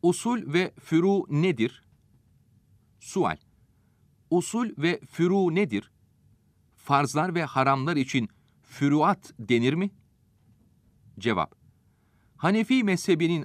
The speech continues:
alimleri itikatta İmam-ı Maturidi'ye tabi olmuşlardır. Çünkü İmam-ı Maturidi usul ve füruda İmam-ı Azam'ın mezhebindedir. Usul itikat demektir.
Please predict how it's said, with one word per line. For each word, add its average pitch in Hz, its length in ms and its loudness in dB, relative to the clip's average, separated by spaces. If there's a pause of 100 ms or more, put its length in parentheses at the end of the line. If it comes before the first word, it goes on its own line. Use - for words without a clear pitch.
alimleri 135 600 -2 (380)
itikatta 196 760 -2 (140)
İmam-ı 175 440 0
Maturidi'ye 139 960 -2 (160)
tabi 98 360 -2
olmuşlardır. 82 760 -6 (680)
Çünkü 131 420 -4
İmam-ı 147 400 -2
Maturidi 107 760 -4 (500)
usul 165 420 -2 (260)
ve 117 300 0
füruda 107 540 -4 (280)
İmam-ı 175 380 0
Azam'ın 139 480 -2
mezhebindedir. 87 880 -4 (920)
Usul 135 360 -4 (160)
itikat 151 580 -4
demektir. 82 480 -6